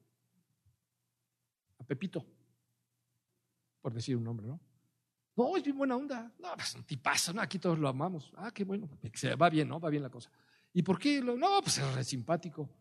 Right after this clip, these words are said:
¿Sí saben que es cristiano? Sí, creo que una vez le vi una Biblia por ahí, creo que sí.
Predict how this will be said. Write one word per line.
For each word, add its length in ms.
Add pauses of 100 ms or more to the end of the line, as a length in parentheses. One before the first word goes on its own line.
(440)
¿Sí 80
saben 220
que 60
es 60
cristiano? 440
Sí, 220
creo 180
que 200
una 200
vez 100
le 60
vi 100
una 160
Biblia 340
por 180
ahí, 100
creo 120
que 80
sí. 220